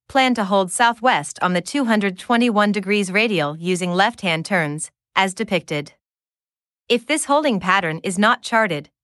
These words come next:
hold west of the V O R on V two fourteen using right-hand turns. Where required for aircraft separation, A T C may request that the pilot hold at any designated reporting point in a standard holding pattern at the M E A or the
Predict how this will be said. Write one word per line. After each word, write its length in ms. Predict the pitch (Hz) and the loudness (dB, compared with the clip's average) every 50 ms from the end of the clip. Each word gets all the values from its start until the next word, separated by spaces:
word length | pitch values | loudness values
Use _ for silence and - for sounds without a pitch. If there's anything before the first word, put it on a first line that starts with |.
| _ _ _ | _ _ _
hold 240 | - 247 240 220 | 0 0 0 2
west 340 | 214 240 269 320 320 - - | 2 2 0 0 0 -6 -10
of 80 | 202 180 | -6 -4
the 80 | 185 | -4
V 200 | 175 180 214 208 | -4 -2 0 2
O 80 | 196 190 | 2 4
R 160 | 190 196 196 - | 4 2 2 2
on 180 | 175 175 175 170 | 0 0 0 -2
V 180 | 165 214 233 | -2 -4 -4
two 260 | 240 - - 240 226 | -4 -4 -4 -6 -6
fourteen 580 | 220 - 214 202 175 - - 233 202 175 165 165 | -4 -2 -2 -2 -2 -2 -4 -6 -4 -4 -4 -2
using 340 | 180 202 208 185 202 190 175 | -2 -4 -2 -2 -4 -2 0
right-hand 480 | 185 180 185 185 190 196 185 190 180 | 0 0 0 0 -2 -4 -2 -4 -4
turns. 500 | - 196 170 156 147 147 147 156 - - _ _ _ _ _ _ _ _ _ _ _ _ _ _ _ _ _ _ - | -4 -4 -4 -4 -4 -6 -8 -12 -14 -18 _ _ _ _ _ _ _ _ _ _ _ _ _ _ _ _ _ _ -4
Where 200 | 208 247 247 240 | 0 0 0 2
required 560 | 233 247 240 - - 262 254 277 240 202 190 | 0 -2 -2 0 2 2 2 2 2 -2 -4
for 240 | - - 196 - - | -2 -6 -4 -2 2
aircraft 480 | 196 214 214 - - 208 190 190 - | 2 2 0 2 0 0 0 0 -2
separation, 760 | - - 196 175 - 170 170 160 165 170 - 160 143 147 156 _ _ _ _ _ - | -4 -4 -4 -4 -2 -2 -2 -2 -2 -4 -6 -8 -8 -10 -10 _ _ _ _ _ -2
A 140 | - 262 294 | -2 -2 0
T 220 | 285 - 254 226 | -2 -4 -4 -4
C 220 | 208 - - 214 196 | -4 -4 -2 -2 0
may 200 | 196 214 254 269 | 2 2 2 2
request 600 | 233 214 202 - - 254 196 156 160 - _ - | 0 -2 -6 -2 0 0 0 0 -2 -8 _ -6
that 140 | 196 180 - | -6 -2 -2
the 80 | 202 | -4
pilot 440 | 202 - 233 240 262 240 196 165 - | -2 0 2 2 2 2 0 -2 -4
hold 260 | - 220 220 214 196 | -2 0 0 0 0
at 140 | 202 196 - | -2 -4 -2
any 240 | - 220 233 254 254 | 0 0 2 2 2
designated 600 | 214 196 196 196 190 208 185 196 190 180 185 175 170 | 2 2 0 0 0 -2 -2 -2 0 0 0 0 0
reporting 480 | 185 180 - - 226 233 233 202 170 | -2 -4 0 0 0 2 2 0 -2
point 360 | - - 151 143 143 147 - _ - | -4 -4 -4 -4 -4 -6 -10 _ -2
in 120 | 196 202 | 0 0
a 60 | 196 | 0
standard 460 | 185 - - 240 233 240 240 247 220 | 0 0 0 2 2 2 2 0 0
holding 360 | 196 202 214 214 214 202 170 156 | 0 0 0 0 0 -2 -4 -2
pattern 380 | 170 160 147 143 151 151 156 - | 0 0 0 0 -2 -6 -6 -8
at 100 | 165 160 | -8 -8
the 140 | 170 165 - | -6 -6 -2
M 180 | 175 180 202 | -2 0 2
E 120 | 196 196 180 | 2 2 2
A 180 | 165 175 - - | 2 0 -2 -2
or 160 | - 170 160 | -2 -4 -4
the 280 | 151 151 147 147 151 151 | -2 -4 -6 -6 -8 -12